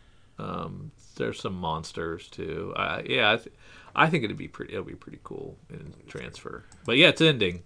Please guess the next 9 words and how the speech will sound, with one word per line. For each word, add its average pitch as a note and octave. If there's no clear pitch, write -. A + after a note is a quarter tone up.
It's G2+
the C3
end. F2+
Another C3+
long-running, A2
long-existing, G2+
uh, G2+
Image A2
title. F#2+